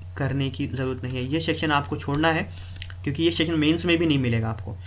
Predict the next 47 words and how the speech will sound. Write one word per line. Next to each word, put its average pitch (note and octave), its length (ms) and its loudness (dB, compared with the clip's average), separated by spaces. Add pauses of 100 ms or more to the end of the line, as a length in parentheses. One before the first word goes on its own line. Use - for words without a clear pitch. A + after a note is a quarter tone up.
(160)
ये D#3 340 2
जो D3 160 -2
है D3 180 -2
arithmetic C#3 420 -2
का, D#3+ 60 2
ये D#3+ 120 6
mains D#3 260 2
में D#3 80 2
नहीं C3+ 200 0
जाना A2+ 220 0
है, A2+ 80 0
Mains D3+ 220 2
में E3+ 80 0
सिर्फ D#3+ 180 0
डीआई C3 240 2
आनी C3+ 180 2
है। E3 60 -2
तो E3 80 -2
यहाँ E3 380 4
आप F#3 180 4
इसको, F3 340 0
अ, E3+ 180 0
टाइम D3+ 260 2
वर्क, E3 300 2
partnership, D#3 440 0
CI, C#3 380 0
percentage, C#3 440 -2
ये D3 60 -2
सब F3 260 -2
avoid C3+ 400 4
कर C3+ 100 -2
सकते C3+ 340 -4
हो D#3 160 -2 (280)
अगर C3+ 200 2
हम C#3+ 140 2
एसबीआई B2 420 2
की B2+ 120 -4
बात A#2 280 0
करें A2+ 280 -2
तो, - 140 -6 (600)
ठीक B2 160 -2
है। A#3+ 320 4 (380)
चलो, A#2 280 0 (560)
चलो, E3+ 160 4
अगर E3 100 2
हम F3+ 140 0
overall F3 360 4